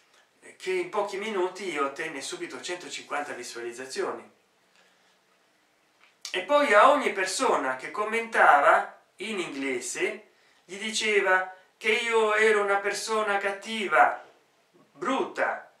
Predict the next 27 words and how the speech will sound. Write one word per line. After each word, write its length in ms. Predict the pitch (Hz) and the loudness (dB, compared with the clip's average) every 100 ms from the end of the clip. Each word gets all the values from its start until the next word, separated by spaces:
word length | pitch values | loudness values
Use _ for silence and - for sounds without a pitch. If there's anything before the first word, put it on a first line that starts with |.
| _ | _
brutta 420 | 170 254 - 208 | -6 -4 -2 -2
pure 260 | 208 233 214 | 0 0 2
dentro, 720 | 220 160 123 131 117 - _ _ _ _ _ _ | 2 2 -4 -8 -8 -10 _ _ _ _ _ _
e 100 | - | -12
che 140 | - | -8
c'avevo 420 | 190 208 240 214 185 | -4 0 2 2 4
losche 560 | 233 202 - - - | 6 4 2 -8 -10
intenzioni, 1040 | 143 - 247 247 269 294 277 254 247 - _ | -8 -6 -6 -4 -4 -2 -4 -6 -10 -18 _
che 300 | - 160 156 | -8 -2 -2
ero 140 | 147 | -2
un 120 | 135 135 | -4 -2
losco 360 | 147 - - | -2 -4 -8
figuro, 760 | - 214 226 220 208 214 214 - _ _ _ _ | -10 -10 -8 -6 -2 -4 -6 -14 _ _ _ _
che 140 | - 240 | -8 -2
me 140 | 240 | 0
ne 100 | 233 | 2
volevo 400 | 202 208 202 175 | 2 4 4 4
approfittare 580 | 165 160 - - 151 147 | 0 -6 -10 0 0 2
della 220 | - 214 | 0 -2
gente, 720 | 226 240 240 - 214 208 - _ _ _ _ _ _ _ | 0 -2 -4 -4 -4 -6 -14 _ _ _ _ _ _ _
che 1500 | - 220 233 220 202 185 180 170 165 156 156 151 147 143 139 139 | -2 4 6 8 6 6 6 4 2 2 2 2 2 0 -2 -4
non 200 | 147 143 | -6 -4
so, 360 | 190 180 147 | 2 4 2
che 160 | - 156 | 0 -2
io 280 | 214 208 180 | 0 2 2
non, 1120 | 160 156 151 147 143 143 135 139 135 135 143 | 2 -2 -6 -10 -14 -14 -14 -14 -14 -16 -14
non 680 | 156 160 156 151 143 - | -8 -6 -6 -12 -16 -20